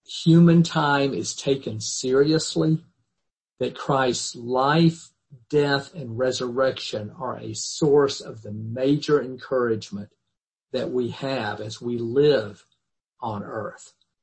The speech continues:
uh, in this situation. And that because of the slain lamb, which is one of the chapters we're gonna look at,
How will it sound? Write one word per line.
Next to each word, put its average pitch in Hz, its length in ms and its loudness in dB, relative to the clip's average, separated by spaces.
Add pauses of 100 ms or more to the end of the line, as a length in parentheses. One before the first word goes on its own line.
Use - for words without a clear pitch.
(420)
uh, 113 280 -6 (100)
in 143 160 -2
this 123 180 -4
situation. 127 920 -4 (680)
And 135 160 -2
that 131 160 -2
because 139 360 2
of 123 140 2
the 117 80 -4
slain 147 480 0
lamb, 139 420 2
which 117 160 -4
is 113 140 -2
one 127 100 -2
of 123 40 -4
the 127 80 0
chapters 123 520 -2
we're 127 100 -2
gonna 113 200 -4
look 123 300 -2
at, 101 320 -8